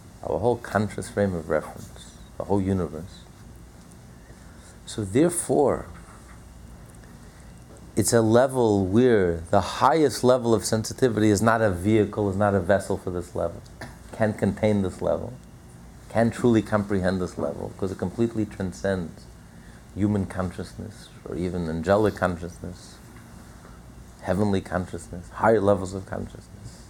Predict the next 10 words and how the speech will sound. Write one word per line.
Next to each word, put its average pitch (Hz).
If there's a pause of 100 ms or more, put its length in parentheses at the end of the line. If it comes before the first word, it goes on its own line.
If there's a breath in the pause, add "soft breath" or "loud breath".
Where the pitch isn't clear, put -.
(140)
deep 127
meditation, 95
deep 120
spirituality, -
intense 110 (1120 loud breath)
religion. 98 (500)
It -
totally 147
transcends. - (1200 loud breath)
So, 98